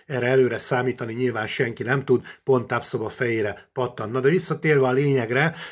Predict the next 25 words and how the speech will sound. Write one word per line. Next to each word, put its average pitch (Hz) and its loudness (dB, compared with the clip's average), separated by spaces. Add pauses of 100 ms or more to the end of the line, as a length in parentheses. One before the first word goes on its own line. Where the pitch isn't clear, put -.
innentől 156 0
kezdve 135 0
a 123 0
Ferencváros 135 2 (160)
megoldotta 139 2
azt - -8
a 143 -6
kettős - -2
feladatot, 143 2 (240)
hogy 131 0
egyrészt 139 2
nagyon 147 0
stabilan 123 0
védekezzen, 156 2 (220)
másrészt 147 0
pedig 143 0
megpróbál 135 2 (160)
kontrázni, 135 -2 (140)
és - -14
nagyjából 160 4
egy 131 2
tizenöt-tizenhat 139 -2
perc 139 0
után 127 0
a, 117 -4